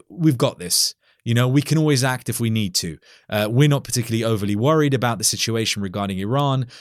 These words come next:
The market is stable. Uh, things are going as expected. There are no nasty surprises. But also, probably Trump's tweet, uh, made them more cautious than they might have been. Um, you know, he, him acting himself to try and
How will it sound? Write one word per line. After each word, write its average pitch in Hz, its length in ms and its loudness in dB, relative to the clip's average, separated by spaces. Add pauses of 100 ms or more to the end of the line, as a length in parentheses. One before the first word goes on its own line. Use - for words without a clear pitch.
(140)
The 110 100 -2
market 123 400 0
is 95 140 -2
stable. 151 720 2 (180)
Uh, 107 280 -2
things 143 480 4
are 113 240 2 (180)
going 113 320 2
as 101 160 -4
expected. 92 640 -2
There 104 140 0
are 110 60 0
no 110 340 2
nasty 101 460 -4
surprises. 90 720 -4 (420)
But 165 120 4
also, 165 560 4 (540)
probably 143 340 0
Trump's 131 400 -2
tweet, 123 440 -2 (240)
uh, 117 200 -2
made 127 340 2
them 117 300 0
more 127 300 2
cautious 110 500 -2
than 98 140 -2
they 98 100 0
might 98 220 -2
have 85 120 -6
been. 78 220 -12 (280)
Um, 101 280 -4
you 120 140 -2
know, 104 140 0
he, 123 560 -2
him 135 400 0
acting 113 520 -4 (200)
himself 139 640 2
to - 100 -4
try 113 220 -2
and 101 100 -4